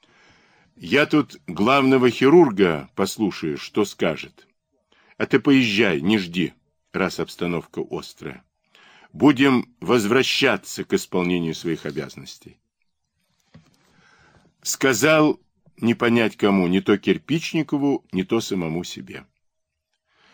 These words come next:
Когда Кирпичников уехал, Захаров повернулся к Прокудину. «Бронетранспортер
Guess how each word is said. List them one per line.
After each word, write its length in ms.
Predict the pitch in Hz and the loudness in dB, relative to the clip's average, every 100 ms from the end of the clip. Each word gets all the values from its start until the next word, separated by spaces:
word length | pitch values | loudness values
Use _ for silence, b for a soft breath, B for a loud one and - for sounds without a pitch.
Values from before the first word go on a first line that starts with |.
| b b b | b b b
Когда 320 | - 123 170 | -2 2 2
Кирпичников 760 | 170 185 160 190 - 170 165 - | 4 2 2 -2 0 0 0 2
уехал, 640 | 160 185 190 - 95 - _ | 2 4 2 2 -2 -4 _
Захаров 600 | - 95 113 156 190 175 | -4 -2 0 2 2 0
повернулся 800 | - 113 92 87 113 143 - 143 | -2 -2 -2 -2 -2 -4 -4 -6
к 140 | - - | -6 -6
Прокудину. 720 | 107 104 - 85 69 65 - _ _ _ _ _ _ _ _ _ _ _ _ _ _ | -6 -6 -10 -10 -12 -16 -20 _ _ _ _ _ _ _ _ _ _ _ _ _ _
«Бронетранспортер 1400 | - - 139 143 139 - 131 117 - 123 110 127 127 117 | -4 2 4 6 4 4 0 -2 -2 -2 0 4 4 4